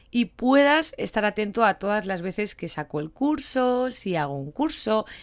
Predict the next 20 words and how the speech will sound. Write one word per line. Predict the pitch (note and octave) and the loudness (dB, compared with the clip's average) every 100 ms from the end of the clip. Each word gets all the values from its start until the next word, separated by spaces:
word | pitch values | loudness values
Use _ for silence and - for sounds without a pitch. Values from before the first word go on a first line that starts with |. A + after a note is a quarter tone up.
| - | -16
si | - A3+ | -8 -6
pido | F#3+ E3+ | -2 -2
opiniones, | D#3+ E3 A#3+ A#3+ G#3 G#3 G#3 G3+ - - - - - | -2 2 4 4 2 0 -2 -4 -8 -18 -20 -20 -4
las | D4+ D4 | 0 0
cosillas | D4+ D#4 E4+ F#3+ G3 | -2 0 2 2 0
que | - | -4
me | F#3+ | -2
van | F3+ F3 | -2 -2
pasando, | F3+ - A3 G#3 B3 - - - - - | -2 0 2 2 -4 -6 -20 -20 -4 4
pues | B3+ | 6
las | A#3 G3 | 6 4
voy | G3+ | 2
comentando | G3+ F#3+ F3 F#3+ G3 | 0 -2 0 0 0
por | - | 4
ahí | C4+ C#4+ - | 4 4 0
y | A3 F3 | -6 0
ya, | G3 G3+ | 2 2
pues, | - D3+ | -4 -16
puedes | - F3 E3 | -8 -8 -6
estar | D#3+ F3+ | -2 -2